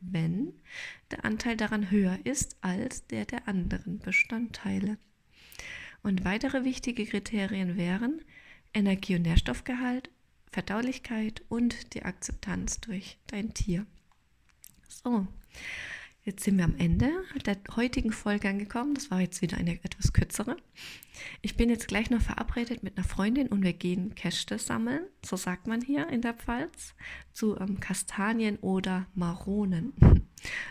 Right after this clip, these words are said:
Ich wünsche dir auch einen wunderschönen Start in die Woche und wir hören uns dann wieder am nächsten Dienstag. Und,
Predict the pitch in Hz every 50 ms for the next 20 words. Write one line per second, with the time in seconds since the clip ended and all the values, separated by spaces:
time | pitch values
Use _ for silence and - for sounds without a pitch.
0 | - - 208 - - 233 233 233 - - 220 - - 226 269 269 - - 190 185
1 | 185 185 185 208 233 240 247 240 - 233 208 202 - - - 196 190 190 - 190
2 | 185 180 165 - 220 - - 302 302 320 - - - 214 196 190 196 196 214 220
3 | 220 - 208 208 208 - - 190 180 180 175 170 - 170 170 - 175 190 202 -
4 | - - _ - 165 160 - - - 202 214 240 277 - - - 247 233 233 254
5 | - - - - - - - - - - - - - - - _ _ - 208 202
6 | 202 196 196 190 190 196 - -